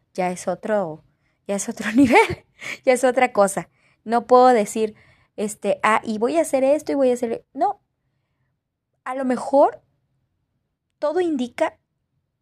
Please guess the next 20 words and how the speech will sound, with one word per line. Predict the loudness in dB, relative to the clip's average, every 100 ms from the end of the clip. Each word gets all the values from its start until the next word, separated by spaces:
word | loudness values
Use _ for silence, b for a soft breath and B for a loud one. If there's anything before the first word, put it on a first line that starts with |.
| _ _ _ _ _ _ _ _
que | -6
me | -6
tengo | -2 0 0
que | -2
seguir | -4 -2 -2
preparando, | -4 -2 -2 -2 -4 -8 -8
que | -8
tengo | -6 -6 -6
que | -8
seguir | -6 -6 -6
estudiando, | -8 -12 -10 -10 -10 -8 -10 -8
que | -8
tengo | -6 -6 -6
que | -8
seguir | -4 -4 -4
haciendo | -6 -4 -6 -2 -2
este, | -2 -10 -16 -10
estos | -8 -6 -6
entrenamientos | -6 -6 -6 -6 -8 -6 -6 -6 b b b b b _
para, | -6 -2 -4 -6 _